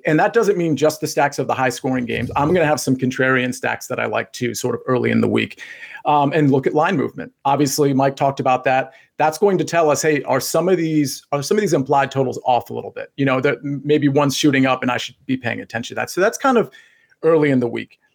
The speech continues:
Later in the week, we're talking, you know, Thursday, Friday, Saturday. Again, we have our show that's released Thursday as well. So you ob-, obviously have to tune into that for a variety of reasons. I wanna monitor injuries.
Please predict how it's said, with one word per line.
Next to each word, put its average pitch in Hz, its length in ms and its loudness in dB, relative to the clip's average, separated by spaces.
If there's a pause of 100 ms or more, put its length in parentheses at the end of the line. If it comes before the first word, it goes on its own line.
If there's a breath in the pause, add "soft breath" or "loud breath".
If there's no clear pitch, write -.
(260)
Later 214 280 2
in 220 80 4
the 160 80 4
week, 143 320 0
we're 156 120 2
talking, 135 640 -2 (420)
you 202 80 0
know, 131 80 2
Thursday, 120 720 -2
Friday, 113 400 -2
Saturday. 110 460 -2
Again, 120 280 -2
we 123 80 -4
have 127 160 0
our 127 120 -2
show 127 340 2
that's 131 200 -10
released 131 480 -6 (340 soft breath)
Thursday 123 440 0
as 151 140 0
well. 123 240 2
So - 120 -8
you 117 100 -4
ob-, 123 220 0
obviously 147 300 2
have 139 160 2
to 147 80 -2
tune 139 240 2
into 135 220 2
that 123 300 0 (160)
for 123 180 -2
a 120 40 -8
variety 127 400 0
of - 120 -6
reasons. 117 360 -6 (200 loud breath)
I 147 60 0
wanna 160 180 2
monitor 143 480 2
injuries. 131 500 -6